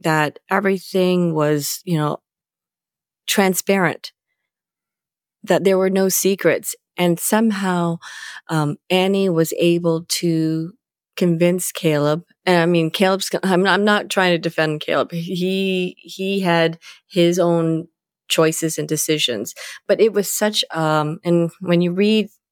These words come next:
more of the context and the layer within the book, you can see where he came to be to make those decisions, those bad decisions of keeping, um, this a secret, to having the affair.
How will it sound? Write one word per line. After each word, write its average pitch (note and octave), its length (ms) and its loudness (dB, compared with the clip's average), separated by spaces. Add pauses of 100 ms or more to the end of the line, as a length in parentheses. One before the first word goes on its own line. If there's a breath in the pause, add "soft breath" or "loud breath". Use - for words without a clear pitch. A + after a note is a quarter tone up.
(220)
more F3 220 2
of E3+ 160 -6
the D3+ 100 -2
context E3+ 640 -2
and D#3+ 100 0
the D3 60 0
layer D#3+ 400 2 (100)
within E3 240 -2
the D#3+ 40 -10
book, E3 280 0 (720 loud breath)
you F#3 180 -2
can F3+ 160 0
see F#3 420 -2 (400)
where F#3 280 2
he F3+ 560 -2 (520)
came F3 440 2
to F3 160 0
be D#3 460 2
to - 180 -10
make E3 320 2
those D#3 240 0
decisions, D3+ 680 0 (120)
those D3 200 0 (520)
bad E3+ 400 0
decisions C#3 580 -4
of - 240 -2 (460 loud breath)
keeping, D#3 580 0 (340 loud breath)
um, C#3 300 -4
this D#3+ 180 0
a D#3+ 60 -6
secret, - 500 0
to D#3+ 80 -4
having E3+ 460 0
the D3+ 80 -4
affair. - 260 -6